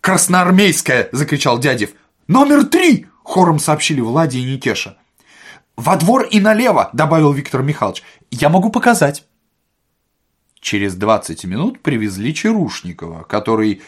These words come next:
прежде всего заявил, что никого из присутствующих в кабинете никогда в жизни не видел. Вслед за этим, не сделав никакого перерыва,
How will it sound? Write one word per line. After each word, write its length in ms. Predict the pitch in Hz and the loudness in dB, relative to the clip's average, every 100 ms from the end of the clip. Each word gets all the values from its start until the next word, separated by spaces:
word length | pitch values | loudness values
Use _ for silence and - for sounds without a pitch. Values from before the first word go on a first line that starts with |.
| _ | _
прежде 360 | - 120 107 104 | -2 -2 -2 -6
всего 280 | - 104 | -2 0
заявил, 400 | 101 110 113 104 | 0 0 0 0
что 200 | 92 - | -4 -4
никого 360 | 117 117 123 113 | -2 -2 0 2
из 120 | 95 | 0
присутствующих 680 | - 120 - 113 - 98 92 | -4 -6 -6 -10 -8 -6 -6
в 20 | |
кабинете 580 | - 104 117 214 240 247 - - | -4 -4 0 0 -2 -4 -6 -6
никогда 380 | 135 117 117 | -4 -2 -2
в 40 | 104 | -2
жизни 380 | 120 196 175 185 | 2 2 4 4
не 180 | 160 | 4
видел. 400 | 151 101 80 78 _ _ _ _ _ _ _ _ _ _ _ _ _ | 2 0 -6 -16 _ _ _ _ _ _ _ _ _ _ _ _ _
Вслед 400 | - - 165 131 | -6 0 2 2
за 100 | 107 | 2
этим, 380 | 120 254 262 226 | 4 4 2 0
не 80 | 131 | 0
сделав 400 | 123 127 110 127 | 0 0 0 -4
никакого 420 | 117 117 117 98 | -6 -2 -2 0
перерыва, 640 | 120 113 131 233 240 233 | 0 0 2 2 2 -2